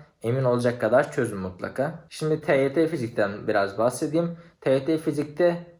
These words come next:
hani ben on birinci sınıfta çözmedim ama yine öğretmenlerimin önerilerini sizin karşınıza çıkarıyorum. On birinci sınıfta T Y T fizik için Nihat Bilgin'in soru bankası. İçinde konuyu anlatıyorlar. Hem de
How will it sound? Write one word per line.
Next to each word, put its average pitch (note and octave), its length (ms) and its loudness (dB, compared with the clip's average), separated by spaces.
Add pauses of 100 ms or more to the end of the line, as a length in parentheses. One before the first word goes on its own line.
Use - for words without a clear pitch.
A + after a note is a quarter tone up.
hani A#2+ 240 -2
ben C3 160 4
on C3+ 220 0
birinci D3 200 0
sınıfta D3+ 320 0
çözmedim D#3 480 0
ama C3 180 2
yine C3+ 420 0
öğretmenlerimin A#2+ 880 0 (280)
önerilerini A2+ 880 0 (260)
sizin G#2 300 -8
karşınıza F#2+ 500 -4
çıkarıyorum. C3 520 -2 (360)
On D3+ 240 2
birinci D3 200 -2
sınıfta C#3+ 360 -2
T C#3+ 120 0
Y B2 180 2
T C#3 120 2
fizik C3+ 320 -4
için C3+ 220 -4 (360)
Nihat C3 400 0
Bilgin'in C3+ 420 0 (460)
soru G2+ 300 -2
bankası. G2 580 -2 (180)
İçinde C3+ 360 -6
konuyu C#3 320 0
anlatıyorlar. A2 600 -2 (240)
Hem C3+ 220 -2
de C3+ 260 4